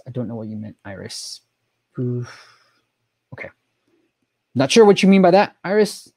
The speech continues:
Leandro, I gotta give you a shout out. Thank you, Leandro. App Masters Podcast, the best app marketing podcast. Andro, I mean, Leandro, don't tell us. Thank you. I appreciate that.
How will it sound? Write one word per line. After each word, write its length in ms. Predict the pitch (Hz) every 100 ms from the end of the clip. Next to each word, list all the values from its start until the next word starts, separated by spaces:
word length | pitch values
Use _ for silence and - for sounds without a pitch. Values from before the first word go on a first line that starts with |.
| _
Leandro, 500 | 165 196 202 220 208
I 40 | 135
gotta 220 | 185 147
give 260 | 113 139 147
you 100 | 185
a 40 |
shout 200 | - 127
out. 80 | 120
Thank 220 | 160 226
you, 80 | 240
Leandro. 560 | 175 160 160 180 185 - _ _ -
App 140 | 170
Masters 340 | 170 170 180
Podcast, 380 | - 165 180 170
the 60 | 160
best 240 | 156 151 -
app 140 | 151 156
marketing 360 | 156 160 170
podcast. 400 | 156 156 156 196 190 _ _
Andro, 340 | 185 202 147 - _ _ _ _ _ -
I 60 |
mean, 140 | 185 170
Leandro, 400 | 185 175 104 107
don't 320 | - 175 202 - _ _ _
tell 300 | - 175 147 -
us. 400 | 170 110 139 -
Thank 260 | 143 151
you. 240 | 98 117 135
I 60 | 113
appreciate 420 | - 147 107 95
that. 180 | 101